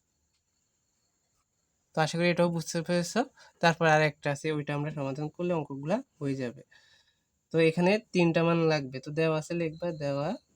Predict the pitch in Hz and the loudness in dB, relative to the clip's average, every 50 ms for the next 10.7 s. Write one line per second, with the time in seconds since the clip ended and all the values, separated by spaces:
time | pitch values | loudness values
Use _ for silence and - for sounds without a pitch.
0 | _ _ _ _ _ _ _ _ - _ _ _ _ _ _ _ _ _ _ _ | _ _ _ _ _ _ _ _ -20 _ _ _ _ _ _ _ _ _ _ _
1 | _ _ _ _ _ _ _ _ _ _ _ _ _ _ _ _ _ _ _ _ | _ _ _ _ _ _ _ _ _ _ _ _ _ _ _ _ _ _ _ _
2 | _ _ _ _ _ _ _ _ _ _ _ _ _ _ _ - - - 151 147 | _ _ _ _ _ _ _ _ _ _ _ _ _ _ _ -18 -10 -8 -6 -6
3 | 139 - - - 165 156 151 185 269 - _ _ _ _ _ _ _ _ _ _ | -6 -8 -8 -8 -6 -4 -4 -6 -6 -8 _ _ _ _ _ _ _ _ _ _
4 | - - - - _ _ _ _ _ _ _ - - 175 175 165 175 170 - - | -16 -16 -16 -16 _ _ _ _ _ _ _ -6 -2 -2 0 0 0 -2 -4 -4
5 | 170 170 - 170 160 160 151 160 156 156 160 156 151 151 156 151 147 143 143 190 | -6 -4 0 2 2 2 2 0 -2 -2 -2 -4 -4 -4 -4 -4 -4 -4 -4 -4
6 | 226 277 - _ _ _ _ _ _ _ _ _ _ _ - 175 175 - 190 185 | -4 -4 -6 _ _ _ _ _ _ _ _ _ _ _ -4 -4 0 2 0 0
7 | 185 - 247 - - 180 170 165 160 160 - _ - 180 180 226 330 - _ _ | 0 -2 -6 -4 -2 -2 -2 -2 -2 -4 -6 _ -6 -4 -4 -4 -4 -8 _ _
8 | _ _ _ _ _ _ _ _ _ _ - 175 180 196 262 - _ _ _ _ | _ _ _ _ _ _ _ _ _ _ -4 -2 -2 -2 -2 -4 _ _ _ _
9 | _ _ _ _ _ _ - - 160 180 175 - 190 190 190 - 226 208 180 180 | _ _ _ _ _ _ -10 -6 -4 -4 -2 0 0 -2 -2 -2 -10 -8 -6 -4
10 | 165 165 160 - - 175 160 - - 160 156 160 170 190 | -4 -4 -6 -8 -8 -10 -10 -8 -8 -8 -6 -6 -4 -6